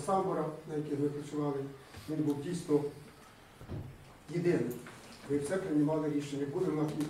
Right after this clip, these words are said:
деякі непорозуміння і стосунки, але ви все виходили на правильне рішення.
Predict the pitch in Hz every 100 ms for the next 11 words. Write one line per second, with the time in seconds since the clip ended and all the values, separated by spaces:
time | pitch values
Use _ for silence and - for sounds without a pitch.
0 | - 156 139 139 143 - - - 151 147
1 | 143 135 151 160 156 143 139 143 135 196
2 | - 151 - 180 202 - 147 - 147 180
3 | 202 190 - - - - 147 170 170 180
4 | 170 160 156 143 135 131 123